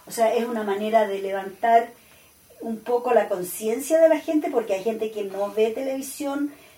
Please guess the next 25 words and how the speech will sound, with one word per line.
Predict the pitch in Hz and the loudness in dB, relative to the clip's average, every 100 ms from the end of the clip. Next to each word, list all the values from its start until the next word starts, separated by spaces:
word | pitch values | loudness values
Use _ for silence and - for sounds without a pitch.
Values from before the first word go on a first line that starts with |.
| _ | _
sobre | - 226 208 202 | -6 -2 0 2
todo | 226 240 | 4 4
la | 269 254 | 2 -2
gente, | 285 277 277 269 262 254 247 240 240 - - - - | -2 -4 -2 -4 0 2 4 4 0 -18 -20 -16 -8
la | 208 | -6
gente | 247 233 262 | -4 -4 -4
que | 277 | -4
viene, | 254 247 233 | -2 -2 -4
viene | 214 233 233 | -4 -2 0
de | 226 | -2
otros | 220 214 | -2 -6
países, | 220 202 247 - 233 | -4 -4 -6 -8 -8
lamentablemente | 214 196 - 214 226 233 240 240 | -6 -8 -4 -2 -2 -4 -8 -10
están | 226 214 202 | -10 -8 -6
conectados | 208 196 - 190 196 208 | -6 -8 -6 -2 -2 -4
con | - 196 233 | -8 -8 -4
su | 311 | -2
país, | 262 233 262 427 - - _ _ _ _ 196 180 185 | 2 2 2 -2 -6 -16 _ _ _ _ -20 -12 -2
digo, | 226 208 | 0 2
a | 175 | 0
todo | 214 226 | 2 2
nivel, | 254 254 247 185 - - _ - | 2 0 0 0 -4 -14 _ -16
libaneses, | 185 175 160 151 185 233 220 220 - 175 - | -8 -4 -4 -4 -4 -4 -4 -4 -8 -10 -12
chinos, | - 226 226 208 - 311 _ | -8 -6 -4 -4 -4 -6 _
turcos, | - 302 285 269 240 233 | 2 4 4 2 0 0